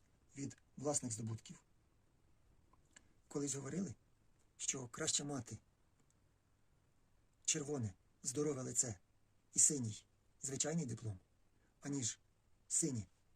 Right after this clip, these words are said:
хворобливе лице і червоний диплом з відзнакою. Отже, підсумуємо. Для того, щоб ефективно навчатися, необхідно правильно мотивувати себе,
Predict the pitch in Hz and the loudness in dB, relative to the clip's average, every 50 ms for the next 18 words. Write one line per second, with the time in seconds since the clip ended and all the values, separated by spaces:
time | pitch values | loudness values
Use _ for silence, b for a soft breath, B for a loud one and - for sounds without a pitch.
0 | _ _ - - 165 151 151 127 127 151 165 151 131 120 113 - 117 101 - _ | _ _ -14 -6 -4 -2 -2 0 0 0 0 0 -2 -2 -4 -6 -6 -6 -12 _
1 | _ - _ _ _ _ - - - 139 131 120 110 - - _ _ _ _ - | _ -20 _ _ _ _ -20 -10 -6 -4 -4 -4 -4 -6 -10 _ _ _ _ -20
2 | _ - - - _ _ - - 147 139 135 135 147 139 123 113 110 - _ _ | _ -20 -20 -20 _ _ -4 -4 -4 -2 -2 -2 -2 -2 -2 -4 -4 -8 _ _
3 | _ _ _ _ - 156 143 131 135 135 131 131 120 131 127 - 139 123 117 - | _ _ _ _ -10 -10 -10 -8 -8 -8 -6 -6 -6 -6 -4 -4 -4 -4 -4 -6
4 | - - - - _ _ _ _ - _ - - _ _ _ _ _ - - - | -10 -14 -14 -18 _ _ _ _ -20 _ -20 -20 _ _ _ _ _ -20 -20 -20
5 | _ - - _ _ - - - - - 160 170 160 160 165 151 - _ _ _ | _ -20 -20 _ _ -20 -20 -20 -8 -2 0 0 2 0 -2 -2 -6 _ _ _
6 | _ _ _ _ _ _ _ _ _ _ _ _ _ - - _ _ - 156 147 | _ _ _ _ _ _ _ _ _ _ _ _ _ -20 -20 _ _ -10 -6 -4
7 | - 170 156 147 131 113 101 95 - - _ _ _ _ _ _ _ _ _ _ | 0 0 2 2 2 0 0 -2 -6 -12 _ _ _ _ _ _ _ _ _ _
8 | - - - - _ - _ _ _ - - - - 139 139 - 156 147 - 151 | -20 -20 -20 -20 _ -20 _ _ _ -20 -16 -10 -8 -6 -4 -2 0 2 2 0
9 | - - - 151 - - 156 139 131 131 135 131 - - 202 - - - - - | 0 -6 -8 -8 -4 -2 -2 -2 -2 -4 -4 -2 0 0 0 2 2 0 0 0
10 | - - - - - - _ _ - - 147 165 160 - - 156 123 113 95 - | -6 -18 -20 -20 -20 -20 _ _ -6 -2 -2 -2 -2 0 -2 0 0 0 -2 -4
11 | - - - - - - - - - - - - - - 190 190 170 156 147 143 | -12 -20 -20 -20 -20 -20 -20 -18 -18 -16 -12 -8 0 2 2 4 4 2 0 -2
12 | 139 - 131 123 117 110 113 113 - 107 - 143 127 123 135 | -2 -2 -4 -4 -2 -2 -2 0 0 0 -2 -2 -2 -10 -12